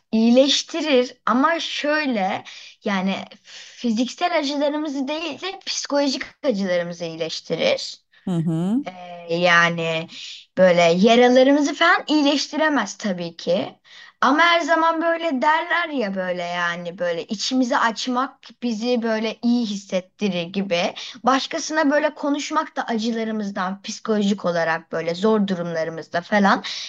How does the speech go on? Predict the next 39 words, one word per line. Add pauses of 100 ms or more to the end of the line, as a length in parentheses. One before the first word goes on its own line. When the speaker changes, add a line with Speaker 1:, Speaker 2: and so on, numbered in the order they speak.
(140)
Speaker 1:
bence
bizi
iyileştirir
yani
psikolojik
olarak
iyileştirir. (200)
Fiziksel
olarak
Speaker 2:
Anladım.
Speaker 1:
asla
iyileştiremez
bence. (580)
Speaker 2:
Peki
sen
bir
acı (120)
durumunda (220)
zaten
iyileşme
diyorsan
bir
acı
durumu
vardır
gibi
bir
kabulüm
var
ve
bunu
da
ikiye
ayırdım.
Fiziksel
ve
psikolojik
acı
gibi.